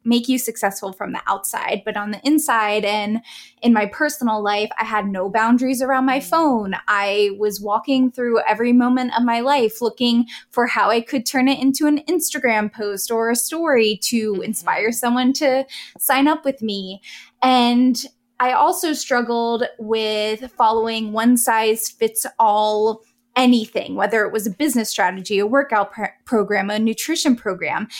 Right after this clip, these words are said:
Speaker 1: And I thought that it was a character flaw, that I was just an in-, inconsistent person.
Speaker 2: Mm.
Speaker 1: But after finding out what you guys are gonna find out on this podcast episode, you're gonna realize that it's not a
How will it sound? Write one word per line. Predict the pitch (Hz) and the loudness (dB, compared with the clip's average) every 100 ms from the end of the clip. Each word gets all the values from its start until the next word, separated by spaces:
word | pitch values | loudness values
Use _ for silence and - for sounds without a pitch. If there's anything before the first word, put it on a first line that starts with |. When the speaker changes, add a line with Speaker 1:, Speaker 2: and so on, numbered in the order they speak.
| - - | -16 -2
Speaker 1:
And | 269 | -2
I | |
thought | 311 453 480 | 2 0 0
that | 370 | -2
it | 277 | 2
was | 247 233 | 0 -2
a | |
character | - 247 240 233 220 | -4 -2 -2 -2 -10
flaw, | 214 202 196 | -2 0 0
that | 202 - | -4 -2
I | 226 | -2
was | 226 226 | 0 -2
just | 220 208 - | -4 -6 0
an | 233 | 2
in-, | 214 208 _ | 0 -8 _
inconsistent | 240 240 240 233 220 - 208 - | 2 2 2 -4 -6 -8 -10 -10
person. | - 202 - 311 359 403 - - - | -8 -6 -2 0 0 -2 -12 -20 -18
Speaker 2:
Mm. | 202 190 | -18 -4
Speaker 1:
But | 254 233 | 0 0
after | - 233 - 277 247 _ | 0 -4 0 -2 -2 _
finding | 240 240 262 269 | 0 2 2 2
out | 226 226 240 - | 2 2 2 0
what | 226 185 | -2 -4
you | 214 | -6
guys | 220 226 233 | -2 0 -2
are | 233 | -2
gonna | 233 240 | -2 0
find | 220 226 | 0 0
out | 214 214 | 0 0
on | 214 | -2
this | 214 - | -4 -10
podcast | 190 214 208 - 247 - | -6 -4 -4 -4 -6 -4
episode, | 277 311 311 359 359 | -4 -4 -2 -2 0
you're | 262 | 0
gonna | 220 214 202 | 0 -2 -2
realize | 202 196 202 226 | 0 0 0 0
that | 185 180 - - | 0 -2 -6 -14
it's | 233 | -6
not | 226 214 | -2 0
a | 202 196 | 0 -2